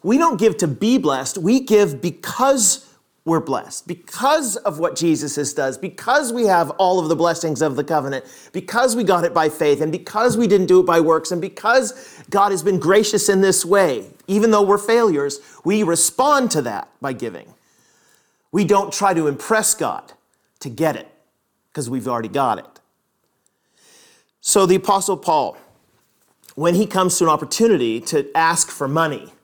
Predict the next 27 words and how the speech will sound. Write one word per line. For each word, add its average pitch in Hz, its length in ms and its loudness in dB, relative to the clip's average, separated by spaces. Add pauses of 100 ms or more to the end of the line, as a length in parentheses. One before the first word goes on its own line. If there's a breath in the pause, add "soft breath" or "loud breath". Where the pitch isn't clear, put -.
(440)
from, 151 460 -4 (100)
uh, 123 320 -4 (140)
from 135 440 -6
a 127 60 -14
Christian 180 540 -4
church 139 420 -8
in 135 140 -10
the 123 60 -8
New 131 160 -8
Testament, 117 580 -12
one 160 140 -4
of 226 60 0
the 247 60 2
things 175 260 -4
that 160 100 -10
you 147 100 -2
would 143 80 -2
expect, 135 500 -4
look, 135 160 -4
if 98 80 -12
we're 156 80 0
still 202 240 2
under 170 200 2
this, 127 260 -6
this 135 220 -6
Old 147 160 -2
Testament, 123 520 -8